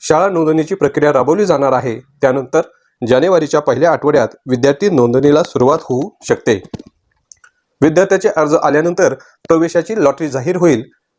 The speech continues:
साधारणपणे जून जुलै महिन्यात संपूर्ण प्रवेश प्रक्रिया पूर्ण होईल, अशी अपेक्षा आहे. यामुळे नियमित वेळेत आरटीई अंतर्गत प्रवेशित विद्यार्थ्याचे वर्गही सुरू होऊ शकतील.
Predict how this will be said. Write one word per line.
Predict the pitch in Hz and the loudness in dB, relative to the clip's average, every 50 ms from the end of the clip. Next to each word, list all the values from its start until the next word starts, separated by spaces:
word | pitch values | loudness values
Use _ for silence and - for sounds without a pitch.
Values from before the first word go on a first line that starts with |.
| _ - | _ -10
साधारणपणे | - - 120 123 131 139 147 147 156 147 165 175 | -4 -2 0 0 0 -2 -2 -4 -4 -4 -4 -4
जून | 190 135 113 123 160 214 196 160 | -8 -6 0 0 0 2 0 0
जुलै | 127 139 139 135 | 2 2 4 4
महिन्यात | 131 123 110 120 165 165 123 107 - _ _ _ - | 2 2 0 0 0 -2 -2 -2 -6 _ _ _ -4
संपूर्ण | - 151 143 143 170 180 202 196 | -2 -2 0 0 0 0 0 0
प्रवेश | 196 143 139 139 135 | 2 2 0 0 0
प्रक्रिया | - - 127 120 139 143 | -4 -6 -4 0 0 0
पूर्ण | 143 143 131 123 131 | 0 0 0 0 0
होईल, | 120 110 127 127 123 - _ _ _ _ - | 0 0 0 -2 -2 -4 _ _ _ _ -6
अशी | - 120 - 147 | -4 -2 0 0
अपेक्षा | 131 127 - 123 - - 127 117 | 0 0 -2 -4 -2 0 0 0
आहे. | 107 113 113 104 _ _ _ _ _ _ - | 0 -4 -10 -14 _ _ _ _ _ _ -2
यामुळे | 120 120 127 135 151 156 127 101 - _ _ _ _ - | 0 0 0 0 0 -2 -2 -4 -6 _ _ _ _ -6
नियमित | 113 127 147 156 170 196 196 160 | 0 2 2 2 2 0 -2 2
वेळेत | 135 135 139 151 151 - - | 2 2 2 2 0 -2 -2
आरटीई | - 131 123 120 - - 180 | -2 -2 -2 -2 -4 -8 -6
अंतर्गत | - 135 120 101 131 143 143 143 117 - - _ _ _ _ _ | -4 -4 -2 -2 -2 2 2 0 0 0 -6 _ _ _ _ _
प्रवेशित | - 135 143 151 143 - 208 214 214 - - - | 0 0 2 0 0 -2 -6 -8 -8 -10 -12 -4
विद्यार्थ्याचे | 196 127 123 127 139 131 135 139 127 - 165 | -4 -2 0 0 0 0 0 -6 -4 -4 -4
वर्गही | 151 127 123 127 127 135 147 214 | 0 0 0 0 0 -2 -2 -2
सुरू | 208 - 147 143 | -4 -2 0 0
होऊ | 135 131 127 127 | 2 2 0 0
शकतील. | 127 - 113 - - 123 110 123 | 0 -4 -4 -2 0 -2 -2 -2